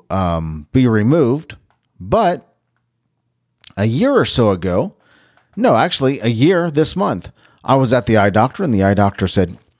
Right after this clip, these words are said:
"You know, there's a little tiny cataract in there." And, uh, a little, a little one at your age is probably about, about normal. We're gonna have to watch that over the next five, ten years, probably closer to ten years.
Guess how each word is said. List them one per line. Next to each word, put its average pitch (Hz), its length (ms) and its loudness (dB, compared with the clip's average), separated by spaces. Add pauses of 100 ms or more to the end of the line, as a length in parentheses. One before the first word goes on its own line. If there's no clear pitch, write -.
(120)
"You 156 120 2
know, 226 140 4
there's 208 180 0
a 107 80 0
little 196 300 2
tiny 185 320 0
cataract 113 560 0
in 82 180 0
there." 107 300 0 (680)
And, 101 280 2
uh, 98 340 4 (180)
a 101 100 -6
little, 156 460 0
a 156 40 4
little 196 260 4
one 139 340 2 (140)
at 117 160 0
your 113 220 4
age 113 200 2
is 98 160 0
probably 127 420 0
about, 95 420 0
about 85 320 -4
normal. 92 440 -4 (380)
We're 214 140 0
gonna 214 160 2
have 143 160 0
to 117 100 -2
watch 101 300 0
that 104 200 2
over 98 200 2
the 95 40 2
next 95 260 -2
five, 92 420 0
ten 90 240 0
years, 87 280 -2
probably 110 300 -2
closer 107 380 0
to 87 80 -4
ten 90 260 -2
years. 87 380 0